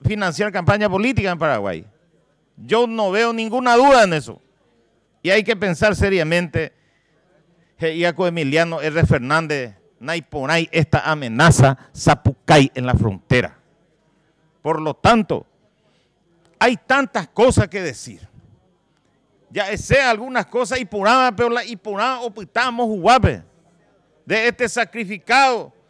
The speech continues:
campesino que viene a donar su sangre a una persona moribunda en el hospital. Esos son actos heroicos y de grandeza,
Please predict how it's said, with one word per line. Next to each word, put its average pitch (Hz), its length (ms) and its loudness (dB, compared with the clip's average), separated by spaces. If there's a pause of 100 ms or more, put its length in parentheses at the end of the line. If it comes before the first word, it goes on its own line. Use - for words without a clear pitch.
(100)
campesino 226 680 0
que 214 140 0
viene 240 240 0
a 233 40 2
donar 220 360 0
su 196 120 -10
sangre 233 460 0 (160)
a - 80 -6
una 226 240 -4
persona 233 460 0
moribunda 233 560 2
en 240 80 0
el 240 100 0
hospital. 233 580 2 (200)
Esos 226 280 -4
son 240 240 -10
actos 226 380 -4
heroicos 202 480 -2
y 196 80 -4
de 214 120 -2
grandeza, 185 520 0